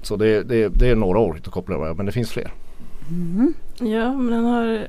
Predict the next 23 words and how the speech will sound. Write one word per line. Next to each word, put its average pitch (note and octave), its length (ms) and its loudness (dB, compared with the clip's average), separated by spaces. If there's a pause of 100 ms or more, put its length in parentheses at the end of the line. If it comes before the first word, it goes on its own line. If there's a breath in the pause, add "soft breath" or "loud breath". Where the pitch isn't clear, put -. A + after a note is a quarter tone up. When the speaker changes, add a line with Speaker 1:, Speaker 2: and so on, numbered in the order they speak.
Speaker 3:
han A#3 180 -2
är A#3 40 0
en A3+ 140 0
bra A#3+ 180 0
ledare, A#3 460 0
men G3 120 -2
han G3+ 100 -2
har G#3 40 -4
en G#3+ 100 -2
liten A#3+ 280 -2
svaghet G#3+ 440 -2
där D#3+ 120 -2
när D#3+ 160 -4
det D#3 60 -2
gäller D#3+ 440 -4 (200)
Littlefinger. - 640 -4
Han F#3 100 -2
blir F#3+ 100 0
väldigt F#3+ 200 0
provocerad - 540 -2
av - 60 -4
honom. - 340 -4
Speaker 2:
<laughs> - 60 4